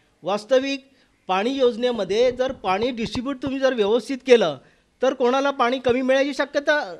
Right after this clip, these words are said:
अ-, अवलंबी होत नाही आहे. विचार करा, आज आसनगावमध्ये अठरा ते वीस तास पाणी पंपिंग केलं जातं, लाखो लिटर पाणी रोज पंपिंग होतं, पण तुमच्याकडे इनकमिंग किती आहे आणि आउटगोईंग किती याचा हिशोब आहे का?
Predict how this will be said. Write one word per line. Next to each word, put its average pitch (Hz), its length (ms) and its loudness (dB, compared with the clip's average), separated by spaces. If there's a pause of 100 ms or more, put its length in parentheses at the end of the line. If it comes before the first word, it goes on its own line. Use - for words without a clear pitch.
अ-, 180 260 -8
अवलंबी 269 380 0
होत 285 260 -4
नाही 226 220 0
आहे. 160 120 -4 (540)
विचार 214 340 0
करा, 202 440 0 (280)
आज 240 220 -2
आसनगावमध्ये 233 1000 0 (640)
अठरा 202 400 0
ते 277 180 0
वीस 233 380 -2
तास 262 180 2
पाणी 233 240 2
पंपिंग 226 360 -2
केलं 220 240 4
जातं, 151 340 -2 (600)
लाखो 202 480 -2
लिटर 254 320 0
पाणी 269 260 0
रोज 262 180 4
पंपिंग 233 420 -2
होतं, 185 300 0 (400)
पण 262 240 6 (500)
तुमच्याकडे 254 800 2
इनकमिंग 254 560 2
किती 254 260 -2
आहे 285 80 6
आणि 302 120 0
आउटगोईंग 254 480 2
किती 254 240 -6
याचा 226 240 2
हिशोब 226 380 -2
आहे 214 160 0
का? 139 200 -10